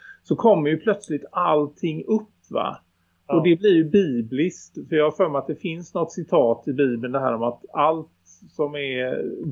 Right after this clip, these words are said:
Speaker 1: dolt kommer att komma till ytan, eller vad det är, va?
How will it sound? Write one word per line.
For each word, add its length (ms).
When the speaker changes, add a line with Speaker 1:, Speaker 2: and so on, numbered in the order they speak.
Speaker 1:
dolt 500
kommer 300
att 80
komma 300
till 120
ytan, 760
eller 200
vad 120
det 120
är, 60
va? 180